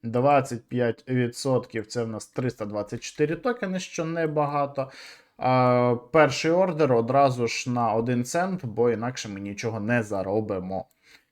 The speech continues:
Три бакси — це забор тіла і трішки іксів. Другий ордер можна поставити на три з половиною, одинадцять іксів. Далі поставити на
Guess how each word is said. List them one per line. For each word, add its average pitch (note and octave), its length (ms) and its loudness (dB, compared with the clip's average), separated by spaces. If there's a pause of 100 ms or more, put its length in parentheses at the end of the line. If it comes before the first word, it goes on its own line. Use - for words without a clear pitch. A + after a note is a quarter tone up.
Три D3 160 6
бакси — E3+ 480 6
це C3 420 2
забор B2 440 0
тіла F3+ 460 0
і C#3 240 -4
трішки A#2 560 -8
іксів. G#2 460 -12 (580)
Другий C#3+ 440 4
ордер C3 300 4
можна B2 280 0
поставити A2+ 440 -4
на A#2+ 140 -4
три A2+ 160 -10
з - 80 -12
половиною, A3+ 680 -2 (240)
одинадцять D#3 560 -4 (100)
іксів. D3+ 680 -6
Далі A#2+ 640 2
поставити A2+ 760 -4
на G#2+ 420 -6